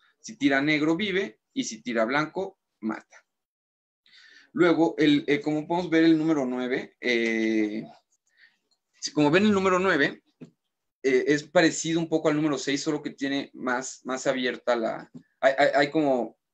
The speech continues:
más piedras alrededor, pero la base es la misma. Tirar en el centro y con esto se generan, en este caso, cuatro ojos y, y demás. Pero, eh, se generan cuatro ojos, perdón, y el grupo está vivo. En otro caso, si le tocara blanco, blanco puede tirar en medio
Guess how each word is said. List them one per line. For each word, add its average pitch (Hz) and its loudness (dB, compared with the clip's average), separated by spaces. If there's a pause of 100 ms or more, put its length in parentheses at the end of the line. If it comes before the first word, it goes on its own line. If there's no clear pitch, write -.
(380)
más 135 -2
piedras 143 0
alrededor, 139 0
pero 139 0
la 127 4
base 135 4
es 131 -10
la 117 -2
misma. 110 -6 (380)
Tirar 147 6
en 156 2
el 139 -2
centro 190 -2
y - -10
con 143 0
esto 165 0
se 151 -6
generan, 139 -2
en 123 -6
este 131 -6
caso, 123 -4
cuatro 151 0
ojos - -8 (540)
y, 120 -6 (260)
y 123 -6
demás. 110 -8
Pero, 147 0
eh, 120 -4
se 120 -10
generan 151 0
cuatro 156 0
ojos, 208 -4
perdón, 151 -4
y 165 2
el 127 -2
grupo 139 -6
está 131 -4
vivo. 107 -6 (600)
En 143 0
otro 214 0
caso, 151 2
si 131 -10
le 113 -6
tocara 156 0
blanco, 160 0
blanco 143 -4
puede 143 0
tirar 127 -4
en 156 -4
medio 143 -4